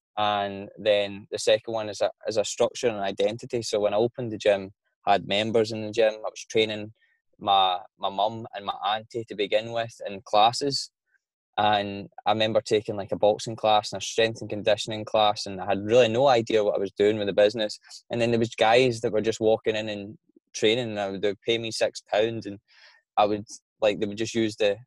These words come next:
facility 'cause there was no one really in, and there was no vibe about it. And I didn't really know, like,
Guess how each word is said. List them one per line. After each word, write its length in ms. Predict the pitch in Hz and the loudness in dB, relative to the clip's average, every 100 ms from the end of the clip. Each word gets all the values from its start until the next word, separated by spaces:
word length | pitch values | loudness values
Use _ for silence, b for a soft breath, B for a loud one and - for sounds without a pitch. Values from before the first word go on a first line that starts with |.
| _ | _
facility 460 | - - 107 127 113 | -12 -2 2 2 0
'cause 140 | 117 | -4
there 80 | 113 | -6
was 120 | 110 | -4
no 100 | 120 | -2
one 120 | 120 113 | -2 0
really 240 | 107 104 | 0 2
in, 260 | 98 147 131 _ _ _ _ - | 0 -2 -8 _ _ _ _ -8
and 120 | 107 | -6
there 80 | 101 | -6
was 120 | 101 | 0
no 160 | 131 | 2
vibe 420 | 117 113 117 127 127 | 4 4 4 4 0
about 280 | 120 123 | 0 0
it. 160 | 123 120 | 2 0
And 100 | 104 | -2
I 60 | 107 | -4
didn't 260 | 110 135 - | -4 -4 -4
really 220 | 117 110 | -4 -4
know, 360 | 110 113 117 113 - 110 | -4 -8 -6 -8 -10 -8
like, 160 | 104 | -8